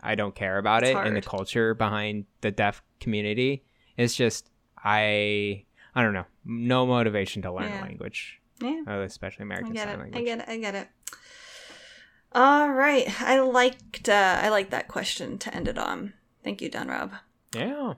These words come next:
Speaker 2: And that is going to do it for this week in Nintendo. I know a lot of people have been asking, "Where's Elaine?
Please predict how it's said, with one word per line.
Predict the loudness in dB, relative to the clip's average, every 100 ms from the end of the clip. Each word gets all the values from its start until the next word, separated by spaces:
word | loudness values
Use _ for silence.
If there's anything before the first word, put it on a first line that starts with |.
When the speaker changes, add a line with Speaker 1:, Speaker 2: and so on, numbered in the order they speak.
| -6
Speaker 2:
And | -4 -2 -4
that | -4 -4 -4 -4
is | -6
going | -4 -4 -2
to | -4
do | -6 -8
it | -10 -12
for | -14
this | -12 -10 -10
week | -12 -10
in | -12
Nintendo. | -12 -12 -10 -8 -6 -8 -8
I | -10
know | -10 -8 -8
a | -6
lot | -2 6 12 12 12
of | 8
people | -4 -4
have | -4 -6
been | -6
asking, | -4 -4 -6 -10 -4
"Where's | 2 4 4
Elaine? | 4 4 2 0 -4